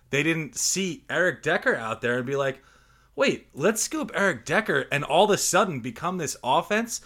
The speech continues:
that has so many options. And just like I said before with the, with the top guys, the quantity of great players that the quarterback can manipulate into the positions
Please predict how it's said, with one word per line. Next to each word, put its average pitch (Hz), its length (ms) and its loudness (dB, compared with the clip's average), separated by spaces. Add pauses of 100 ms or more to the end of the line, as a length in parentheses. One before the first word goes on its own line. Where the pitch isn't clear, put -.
(300)
that 143 180 2
has 147 180 0
so 202 240 0
many 170 200 0
options. 127 480 0
And 120 100 -4
just - 180 -2
like 214 160 0
I 156 80 2
said 147 240 -4
before 131 460 -2
with 120 240 -4
the, 107 240 -4 (240)
with 120 100 -4
the 117 80 -12
top 127 400 0
guys, 120 480 0 (240)
the 123 80 -8
quantity 131 920 -2
of 107 240 -4 (220)
great 139 340 -2
players 139 640 -4 (360)
that 120 160 -4
the 120 80 -6
quarterback 156 560 0
can 135 200 -6
manipulate 123 540 -4
into 123 160 -4
the 107 80 -8
positions 123 680 -8